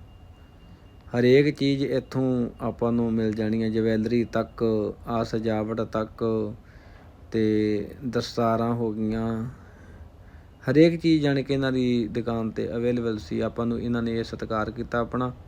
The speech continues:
ਡੱਬਾ ਦਿੱਤਾ ਬਰਫੀ ਦਾ, ਤੇ ਨਾਲ ਆਪਾਂ ਨੂੰ ਮਾਇਆ ਦਿੱਤੀ। ਉਸ ਤੋਂ ਬਾਅਦ ਕਹਿੰਦੇ, "ਛੱਡ ਆਈਏ।" ਚਲੋ ਆਪਾਂ ਹੁਣ ਇਹਨਾਂ ਦੇ ਨਾਲ ਚੱਲ ਪਏ ਸੀ। ਮੈਂ ਕਿਹਾ, "ਚਲੋ ਚੱਲਦੇ ਹਾਂ।" ਰਾਸਤੇ ਵਿੱਚ ਹੀ ਆਪਾਂ ਨੂੰ ਫੋਨ ਆ ਗਿਆ ਸੀ ਭਾਈ ਸਾਹਿਬ ਦਾ, ਜਿਹੜੇ ਦਰਾਹੇ ਤੋਂ ਨੇ।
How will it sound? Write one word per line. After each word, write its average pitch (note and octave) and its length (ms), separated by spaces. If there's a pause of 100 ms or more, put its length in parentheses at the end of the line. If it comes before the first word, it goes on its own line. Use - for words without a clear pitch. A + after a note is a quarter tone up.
(140)
ਡੱਬਾ A2+ 280
ਦਿੱਤਾ A#2 300
ਬਰਫੀ B2 380
ਦਾ, B2+ 140
ਤੇ B2 120
ਨਾਲ A2+ 260
ਆਪਾਂ A2+ 220
ਨੂੰ A#2 100
ਮਾਇਆ A2+ 360
ਦਿੱਤੀ। A2+ 400 (520)
ਉਸ B2+ 140
ਤੋਂ - 140
ਬਾਅਦ B2+ 200
ਕਹਿੰਦੇ, B2 280
"ਛੱਡ A2+ 300
ਆਈਏ।" A#2+ 260
ਚਲੋ A#2+ 300
ਆਪਾਂ A#2 260
ਹੁਣ A2 320
ਇਹਨਾਂ A2+ 260
ਦੇ G#2+ 60
ਨਾਲ A2 200
ਚੱਲ G#2 240
ਪਏ B2+ 180
ਸੀ। B2 200
ਮੈਂ A#2 140
ਕਿਹਾ, A#2 120
"ਚਲੋ A#2 260
ਚੱਲਦੇ A2 400
ਹਾਂ।" A#2+ 80 (1120)
ਰਾਸਤੇ C3 380
ਵਿੱਚ D#3 200
ਹੀ D#3 40
ਆਪਾਂ C#3+ 220
ਨੂੰ C#3 100
ਫੋਨ B2+ 240
ਆ A#2+ 120
ਗਿਆ A#2+ 200
ਸੀ B2 200 (360)
ਭਾਈ B2 200
ਸਾਹਿਬ A#2+ 320
ਦਾ, C3 120
ਜਿਹੜੇ B2+ 220
ਦਰਾਹੇ A#2+ 380
ਤੋਂ C3 140
ਨੇ। B2 120